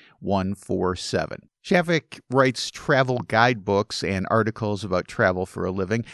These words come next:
and he always knows the best things to eat and the places to go. I think what I like best about having Shafik on the show is his big world view. And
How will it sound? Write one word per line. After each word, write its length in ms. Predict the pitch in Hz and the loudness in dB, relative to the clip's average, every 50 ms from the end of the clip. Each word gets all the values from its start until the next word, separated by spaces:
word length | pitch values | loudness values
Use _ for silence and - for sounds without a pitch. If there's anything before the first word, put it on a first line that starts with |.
| - - 147 | -16 -12 -6
and 140 | - 113 113 | -2 0 0
he 80 | 113 - | 2 4
always 400 | - 120 139 156 156 143 123 151 | 6 6 6 6 6 2 0 2
knows 280 | 147 139 139 135 - | 2 2 2 2 -2
the 100 | - - | -6 -4
best 320 | - 123 135 - - - - | 0 0 0 0 0 -4 -4
things 320 | 147 139 139 131 - - | -4 -4 -4 -4 -6 -6
to 180 | - 117 - - | -6 -6 -4 -2
eat 500 | 127 170 202 196 - - - - - - _ _ _ - | -2 -2 -2 -2 -6 -8 -10 -12 -14 -16 _ _ _ -4
and 360 | 110 110 107 107 101 101 101 | -2 0 0 0 0 0 -2
the 60 | 95 | -4
places 560 | - - - 110 127 127 - - 147 127 - | -4 -4 -2 -2 -2 -2 -2 -4 -4 -4 -4
to 140 | - - 151 | -4 -4 -2
go. 400 | 123 123 110 87 80 64 55 78 76 65 | 0 2 2 2 2 0 -2 -6 -10 -6
I 280 | - 104 107 110 107 101 - - - - - - - - | -2 0 2 2 2 0 -4 -10 -20 -20 -20 -20 -20 -6
think 300 | - - 175 156 139 - | 0 2 2 2 2 2
what 120 | 151 135 131 | 4 6 6
I 60 | 127 | 6
like 240 | 123 120 117 110 - | 6 4 2 2 2
best 260 | - 104 113 - - | 0 0 0 0 0
about 220 | 135 117 110 104 | 0 2 2 2
having 240 | 113 113 107 98 101 | 2 0 0 -2 -4
Shafik 500 | 101 - - 110 101 98 - 107 95 - | -4 0 2 2 2 2 0 -2 -4 -2
on 100 | 95 90 | -4 -4
the 60 | 98 | -4
show 360 | 95 - - 107 98 101 101 - | -6 -4 0 0 2 2 2 0
is 240 | - 104 104 - | 0 -2 -2 -2
his 420 | - 113 104 101 101 98 92 85 87 _ _ _ _ _ _ | 0 0 2 2 0 0 -4 -8 -12 _ _ _ _ _ _
big 220 | - 135 139 127 120 | 2 2 2 2 0
world 440 | 120 117 123 117 113 107 104 98 | 0 2 4 6 6 4 2 0
view. 380 | 95 92 98 107 107 95 87 67 - - - _ _ _ _ _ _ _ | -2 -2 -2 0 2 2 0 -2 -6 -10 -16 _ _ _ _ _ _ _
And 240 | 113 104 95 95 | -4 -2 -2 -2